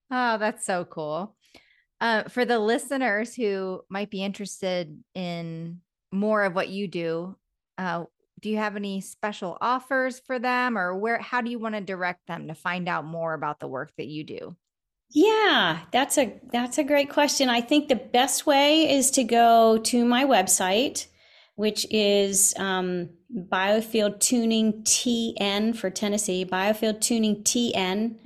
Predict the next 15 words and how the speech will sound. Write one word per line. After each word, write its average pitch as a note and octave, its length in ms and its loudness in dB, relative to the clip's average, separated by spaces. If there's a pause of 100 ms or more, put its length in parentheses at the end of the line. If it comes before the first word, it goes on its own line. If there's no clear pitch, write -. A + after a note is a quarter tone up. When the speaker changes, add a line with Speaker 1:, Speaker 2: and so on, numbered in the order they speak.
(580)
Speaker 2:
dot G#3+ 280 0
com. F#3+ 540 -2 (320)
Uh, G3+ 220 0
you A3 140 0
can A#3 160 0
also A#3+ 320 2
find A3+ 300 0
me A3 180 0
on F#3 300 -2 (120)
Instagram B3+ 880 2 (340)
at F#3+ 400 -4 (100)
Sounds A#3 640 0
for A3 260 -2
the F#3 120 0
Soul. A3 640 2